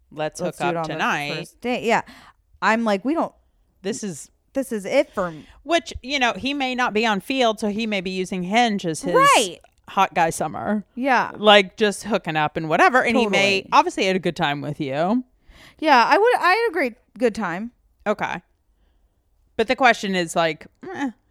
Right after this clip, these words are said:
Speaker 1: you've got so many other options right now. It's like, why tap back into that?
Speaker 2: Yeah, I just don't know. I
Speaker 1: Well, you did, you responded.
Speaker 2: So he,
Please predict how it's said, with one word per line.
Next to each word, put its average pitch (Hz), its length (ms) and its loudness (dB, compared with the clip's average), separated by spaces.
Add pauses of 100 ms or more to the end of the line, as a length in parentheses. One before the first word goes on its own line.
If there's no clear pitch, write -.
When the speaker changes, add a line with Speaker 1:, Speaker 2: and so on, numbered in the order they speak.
Speaker 1:
you've 233 200 0
got 269 220 2
so 285 80 -4
many 269 200 -4
other 220 240 -2
options 175 440 -2
right 151 180 -4
now. 143 280 -2
It's - 260 -12
like, 156 280 -2
why 156 240 2
tap - 360 -4
back 139 220 -4
into 139 240 -12
that? - 300 -10
Speaker 2:
Yeah, 339 360 0
I 220 120 4
just 247 200 -8
don't 254 240 -2
know. 214 380 2
I 165 480 -4 (340)
Speaker 1:
Well, 220 180 4
you 220 220 -6
did, 220 300 -8
you 196 280 -8
responded. 185 720 -4 (240)
Speaker 2:
So 269 220 2
he, 269 280 -4